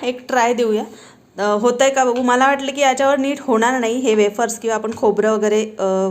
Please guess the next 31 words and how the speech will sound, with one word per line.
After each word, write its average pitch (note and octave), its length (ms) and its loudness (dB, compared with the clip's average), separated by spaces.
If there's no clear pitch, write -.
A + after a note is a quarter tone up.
किसतो A3+ 300 -2
ना C#4 120 -2
त्याच्यासारखं, A3 600 -4
<clears throat> D4 420 0
जर G#3+ 240 2
चकत्या A3 280 0
पाडायच्या G3 380 0
असेल G3+ 340 -2
खोबऱ्याच्या G3+ 440 2
किंवा G3 200 0
वेफर्सच्या, F#3+ 500 -4
सगळ्यांना C4 340 0
माहिती G#3+ 460 -2
आहे. D4 100 -8
तर D4 60 -6
म्हटलं, C#4+ 260 -2
"कांद्याला B3+ 480 0
ट्राय A3 260 0
करू." G#3 200 -2
बऱ्याच G3+ 200 4
जणींना G3+ 360 -2
माहीत D4 280 0
असेल, D4 280 -2
ज्यांना E4+ 240 2
नाही D#4 260 0
माहिती C#4 500 -2
माझ्यासारख्या A#3 580 -2
त्या C4 100 0
ट्राय A#3+ 240 0
करू A#3 200 -2
शकता. C4 320 -8